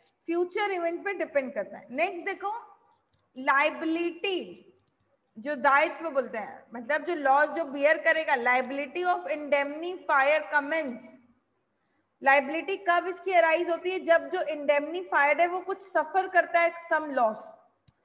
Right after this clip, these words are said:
अगर उसको loss नहीं है तो वो क्यों इसकी liability arise होगी? Liability का मतलब कुछ पे payback करना। अगर उसके साथ कुछ loss नहीं हो रहा है तो वो क्यों कोई पे payback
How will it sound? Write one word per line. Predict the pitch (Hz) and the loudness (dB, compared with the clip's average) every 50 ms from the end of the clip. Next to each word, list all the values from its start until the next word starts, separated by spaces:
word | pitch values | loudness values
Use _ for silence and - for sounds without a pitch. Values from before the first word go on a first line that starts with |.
| _ _ - | _ _ 2
अगर | 285 294 277 381 440 - 294 | 2 4 4 2 0 0 0
उसको | 349 392 - - - 403 | -4 -6 -6 -4 -2 0
loss | 392 359 339 302 294 311 349 339 349 359 311 | 2 4 4 4 4 2 2 0 -2 -6 -4
नहीं | 320 330 339 381 440 494 | -2 0 0 0 -2 -4
है | 453 359 262 - 311 - - _ _ _ _ - | -2 -2 -4 -4 -6 -12 -20 _ _ _ _ -4
तो | 330 349 | -4 -2
वो | 370 403 403 392 - | -2 -2 -4 -4 -4
क्यों | 381 440 427 440 | -4 -4 -2 -4
इसकी | 440 - 440 - 403 | -4 -6 -8 -6 -4
liability | 370 339 294 277 277 262 254 302 302 302 302 - 349 359 349 | 0 4 4 4 4 4 0 -2 -4 -4 -6 -4 -2 0 2
arise | 330 294 285 269 262 277 294 285 254 | 2 4 4 6 4 4 2 0 0
होगी? | 277 262 240 254 247 | 0 0 0 -2 -2
Liability | 240 247 240 254 254 247 285 285 302 - 339 330 | 2 2 2 2 2 0 -2 -4 -4 -6 -4 -4
का | 339 330 | -2 -2
मतलब | 311 302 294 370 381 381 381 | -2 -2 -2 -2 -4 -2 -6
कुछ | 381 381 - - | -8 -8 -8 -12
पे | - - 302 294 | -10 -6 -6 -4
payback | 277 285 285 285 294 294 - - | 0 2 2 0 0 -2 -4 -6
करना। | 277 254 240 214 - - - - _ _ _ _ _ _ _ _ _ _ _ _ - | -4 -4 -4 -6 -8 -10 -14 -20 _ _ _ _ _ _ _ _ _ _ _ _ 2
अगर | 269 277 254 320 370 440 440 320 | 2 4 4 2 2 2 2 0
उसके | 311 - - - 339 349 | -2 -2 -2 -6 -6 -2
साथ | 339 370 330 339 330 330 - | 2 4 4 4 4 2 -2
कुछ | 359 370 370 - | -4 -6 -4 -6
loss | 302 269 262 262 285 330 370 - - 302 | -2 2 4 4 4 4 2 0 -6 -6
नहीं | 277 262 269 277 339 403 466 480 | -6 -4 -4 -2 -2 -2 0 2
हो | 415 302 269 | 0 0 2
रहा | 240 247 233 | 2 2 2
है | 233 262 302 - | 2 0 -2 -4
तो | 349 339 | -4 -2
वो | 339 349 339 349 - | -2 -4 -4 -6 -2
क्यों | - 370 415 427 403 415 - | 0 0 0 0 -2 -2 0
कोई | 359 370 370 | 0 0 0
पे | 359 349 294 277 | -2 -4 -6 -2
payback | 233 269 247 240 | 2 2 2 2